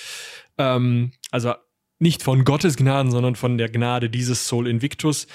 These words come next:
bin ich jetzt hier der Kaiser. Äh, man hat die Handelswege einmal über Palmyra, einmal über, äh, Gallien wiederherstellen können, was halt eine, eine wirtschaftliche Prosperität wieder aufbaute.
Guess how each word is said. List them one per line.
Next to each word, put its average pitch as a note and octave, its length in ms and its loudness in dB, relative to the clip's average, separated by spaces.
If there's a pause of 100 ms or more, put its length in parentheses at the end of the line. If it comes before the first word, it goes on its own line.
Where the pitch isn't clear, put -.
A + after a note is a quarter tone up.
(600)
bin C3+ 180 0
ich C3+ 200 -6
jetzt B2 220 -4
hier C3+ 220 0
der G#2 120 -2
Kaiser. D3+ 840 -2
Äh, B2+ 120 -10
man A2+ 260 -6
hat B2 200 -6
die A#2 300 -8 (400)
Handelswege D3 960 2
einmal B2+ 320 0
über A#2+ 180 -4
Palmyra, A#2+ 640 -2
einmal A#2 340 -2
über, G#2 720 -8
äh, A2 60 -16
Gallien C3+ 420 2
wiederherstellen B2+ 720 -2
können, B2 260 -4
was G#2 180 -8
halt G2+ 120 -8
eine, G#2+ 140 -12
eine G2+ 380 -16
wirtschaftliche C3 800 -4 (180)
Prosperität B2 720 -6 (100)
wieder A2 180 -8
aufbaute. A2+ 540 -6